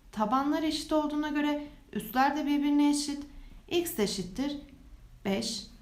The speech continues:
Cevabımız Denizli arkadaşlar. Altıncı sorumuz. Bize iki üzeri x'i A olarak tanımlamış ve sekiz üzeri x bölü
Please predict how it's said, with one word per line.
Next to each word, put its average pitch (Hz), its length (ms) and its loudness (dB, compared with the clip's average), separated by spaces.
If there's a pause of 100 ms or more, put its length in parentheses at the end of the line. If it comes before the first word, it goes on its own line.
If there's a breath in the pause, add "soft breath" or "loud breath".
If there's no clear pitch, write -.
(140)
Cevabımız 269 800 2
Denizli 175 360 0
arkadaşlar. - 760 -10 (1900 soft breath)
Altıncı 381 480 4
sorumuz. 202 480 0 (1600 loud breath)
Bize 349 280 4
iki 330 200 0
üzeri 339 340 4
x'i 320 440 -2 (380 loud breath)
A 330 280 10 (220)
olarak 233 420 2
tanımlamış 220 680 0 (480 loud breath)
ve 320 80 0
sekiz 339 380 0
üzeri 311 400 0
x - 200 -4 (120)
bölü 208 260 4